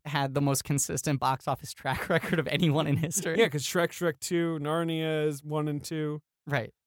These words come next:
Speaker 2: And then
Speaker 1: And
Speaker 2: Mister Pip.
Speaker 1: Yep. Okay,
Speaker 2: I've
Speaker 1: so
Speaker 2: never
Speaker 1: that,
Speaker 2: heard of this movie.
Speaker 1: so that's one and two. And he also did a
Speaker 2: Mister Pip made seventeen hundred dollars at the box office.
Speaker 1: he also
Speaker 2: Just
Speaker 1: did a,
Speaker 2: F Y I.
Speaker 1: he also did a Cirque du Soleil documentary, I
Speaker 2: He
Speaker 1: think.
Speaker 2: did, he did.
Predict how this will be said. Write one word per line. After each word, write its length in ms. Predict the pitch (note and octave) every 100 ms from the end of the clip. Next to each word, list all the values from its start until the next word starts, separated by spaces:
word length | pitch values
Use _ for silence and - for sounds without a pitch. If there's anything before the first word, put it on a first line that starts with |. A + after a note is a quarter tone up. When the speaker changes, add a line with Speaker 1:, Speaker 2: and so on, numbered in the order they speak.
| _
Speaker 2:
And 160 | B2+ B2+
then 280 | C#3+ D#3 D3
Speaker 1:
And 100 | -
Speaker 2:
Mister 360 | F3+ A3 - F#3+
Pip. 380 | - A#3+ B2+ - - _ - _ _ -
Speaker 1:
Yep. 160 | B3 - _ _ _ _ _ _ - - - F3
Okay, 160 | D#3
Speaker 2:
I've 60 | F3+
Speaker 1:
so 80 | G#3+
Speaker 2:
never 140 | A3
Speaker 1:
that, 60 | A3+
Speaker 2:
heard 80 |
of 60 | G#3
this 180 | E3 D3
movie. 240 | C3+ A2+
Speaker 1:
so 80 | -
that's 180 | A#3 A3
one 180 | G3+ G3+
and 80 | F3
two. 300 | C3 - -
And 100 | F3
he 60 | B3+
also 180 | A#3+ A#3
did 120 | G3+
a 40 |
Speaker 2:
Mister 320 | F#3 - - A#3
Pip 240 | C#4 C#4
made 260 | G3+ F#3+ -
seventeen 680 | - A#3 A#3+ C4 - A3
hundred 400 | A3+ G3+ F#3+ F3+
dollars 520 | C#3+ F3 G#3 G3 G3 G#3
at 140 | F#3+
the 60 | E3+
box 420 | G3 G3 - -
office. 340 | C3+ - A#2+ - _ _ -
Speaker 1:
he 120 | E4+
also 180 | C#4+ -
Speaker 2:
Just 40 | C4+
Speaker 1:
did 80 | B3+
a, 40 |
Speaker 2:
F 120 | F#3 G#3
Y 120 | -
I. 120 | F3
Speaker 1:
he 60 | C4
also 180 | C4+
did 140 | C4+ A3
a 20 |
Cirque 260 | - A#3+ -
du 40 |
Soleil 340 | - E3 F3 E3+
documentary, 580 | B2 - B2 B2 C3+
I 80 | B2
Speaker 2:
He 40 | C3
Speaker 1:
think. 240 | C3 A#2
Speaker 2:
did, 20 | B2+
he 60 |
did. 220 | B2 B2+